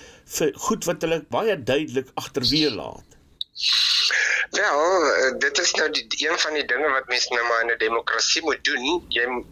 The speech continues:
Speaker 2: as jy nie van die mense hou wat, eh, hoe die mense die land bestuur nie, dan moet jy vir 'n ander party stem.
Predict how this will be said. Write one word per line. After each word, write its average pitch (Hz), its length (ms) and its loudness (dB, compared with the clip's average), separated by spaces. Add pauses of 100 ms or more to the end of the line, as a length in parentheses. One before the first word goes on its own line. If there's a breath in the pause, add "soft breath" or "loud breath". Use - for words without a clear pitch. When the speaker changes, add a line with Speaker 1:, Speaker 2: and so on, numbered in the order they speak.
(260)
Speaker 2:
as 113 140 0
jy 123 120 0
nie 147 180 -2
van 151 160 0
die 139 100 -2
mense 120 380 0
hou 117 300 2
wat, 123 200 -2
eh, 104 280 0
hoe 107 180 2
die 117 140 -2
mense 110 580 2
die 104 140 2
land 107 280 0
bestuur - 420 -2
nie, 104 200 0
dan 107 180 -2
moet 107 160 -2
jy 110 240 0
vir 110 140 0
'n 110 140 -2
ander 135 160 -2
party 143 360 -2
stem. - 320 0